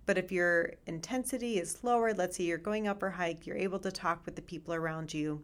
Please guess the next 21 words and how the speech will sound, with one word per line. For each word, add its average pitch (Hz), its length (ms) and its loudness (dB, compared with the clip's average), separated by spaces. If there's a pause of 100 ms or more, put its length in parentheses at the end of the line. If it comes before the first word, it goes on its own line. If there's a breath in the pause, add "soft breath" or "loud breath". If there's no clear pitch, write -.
(120)
typically 208 480 -4
we 160 160 -6
can 165 160 -8
tolerate 160 600 -6 (760)
slightly 175 460 -2
higher 165 360 -4
content 160 800 -10 (360 loud breath)
of 165 240 -2 (140)
protein 156 500 -6
and 151 200 -4
fat. - 440 -10 (260 loud breath)
I'll 226 100 4
give 285 200 4
some 226 160 0
examples 160 520 -2
to 151 100 -12
put 165 200 -6
this 165 180 -2
all 156 120 -2
into 156 140 -6
context, 170 800 -4